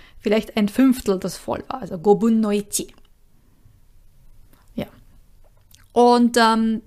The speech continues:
als wir dann in Narita angekommen waren, wurden wir natürlich sofort wieder auf Corona getestet. Also zuerst natürlich der Test vor Abflug,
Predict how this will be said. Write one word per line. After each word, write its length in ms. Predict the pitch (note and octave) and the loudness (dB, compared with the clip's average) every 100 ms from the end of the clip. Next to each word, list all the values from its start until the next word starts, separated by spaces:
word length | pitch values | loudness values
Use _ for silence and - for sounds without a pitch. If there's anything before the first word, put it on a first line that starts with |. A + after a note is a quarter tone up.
| - | -2
als 300 | A3 C4 - | 0 0 -2
wir 60 | |
dann 100 | C4 | 0
in 120 | B3 G#3+ | 0 0
Narita 240 | G#3 - | -4 -4
angekommen 520 | A3 D#4+ D#4+ D4 C#4 | -4 -4 -4 -4 -2
waren, 320 | C4 B3+ C4 - - - - - - | 0 -2 -4 -8 -20 -20 -20 -20 -10
wurden 220 | G#3+ G#3+ | -4 -2
wir 80 | G3 | -2
natürlich 200 | F#3 F3+ | -4 -8
sofort 480 | G3+ - F#3+ F#3+ G3+ | -10 -4 -6 -6 -8
wieder 240 | A3+ D4 | -4 -2
auf 120 | C4+ | -2
Corona 260 | - A#3+ A#3 | -4 -4 -4
getestet. 440 | A3+ G#3+ G3+ G3+ | -4 -6 -6 -6
Also 100 | F3+ | -8
zuerst 180 | F#3 F#3 | -8 -8
natürlich 300 | G3 F#3 F#3+ | -8 -8 -10
der 100 | G3 | -12
Test 400 | - F#3 - - - | -10 -12 -12 -20 -20
vor 320 | - - B3 | -12 -6 -2
Abflug, 560 | B3 A#3+ A#3+ B3 A#3+ | -2 -4 -4 -4 -4